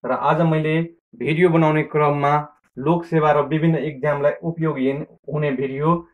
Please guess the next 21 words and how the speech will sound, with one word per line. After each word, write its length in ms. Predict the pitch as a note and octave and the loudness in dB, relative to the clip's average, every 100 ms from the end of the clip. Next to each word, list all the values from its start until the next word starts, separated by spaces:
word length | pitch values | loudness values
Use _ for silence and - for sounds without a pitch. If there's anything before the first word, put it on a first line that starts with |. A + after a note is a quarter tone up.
| _ _ _ | _ _ _
सब 320 | - F3+ E3+ | 2 4 6
मेट्रोपोलिटन 760 | E3 E3 D#3+ E3+ D#3+ D#3 D3+ D3+ - | 4 2 -2 0 -2 0 -2 -4 -4
सिटिज 320 | E3 F3 D3+ | -2 0 0
लिएर 180 | C#3+ B2 | 2 4
आएको 240 | B2 B2+ | 2 0
छु। 380 | - D#3+ G3 - _ _ - | -2 4 4 2 _ _ 0
योभन्दा 360 | D#3 D#3 D#3+ | 4 6 6
पहिला 260 | D3 D#3 D3 | 6 4 4
मैले 300 | C#3+ C#3+ D3+ E3 E3+ _ _ _ _ | 2 2 2 2 -2 _ _ _ _
मेट्रोपोलिटन 720 | D#3 D#3+ F3 E3 E3+ E3 D#3+ D3+ | -4 -2 0 2 2 4 2 0
सिटिजको 500 | - - E3 D#3+ D3+ | -4 -6 -2 -2 -2
भिडियो 320 | E3+ C#3+ D3+ - | -2 0 0 2
हालिसकेको 460 | C3+ C#3+ D3+ C#3+ C3+ | -2 -2 0 0 2
छु 100 | E3 G3+ - _ _ C3 | 2 2 0 _ _ 2
र 100 | D3 D3+ D#3 - | 6 6 4 -6
यो 140 | D#3 E3+ E3 | -2 -2 2
पछि, 300 | D3+ E3 D3+ D3+ - _ _ _ _ _ | 0 0 -2 -4 -8 _ _ _ _ _
यो, 440 | B2+ B2 A2 G#2+ - _ _ _ _ - | -4 -2 -2 -4 -14 _ _ _ _ -2
यो 140 | E3+ | -2
पछि 320 | E3+ E3+ E3+ C3+ | 2 2 2 0
हामीले, 340 | C3+ D3 | 0 2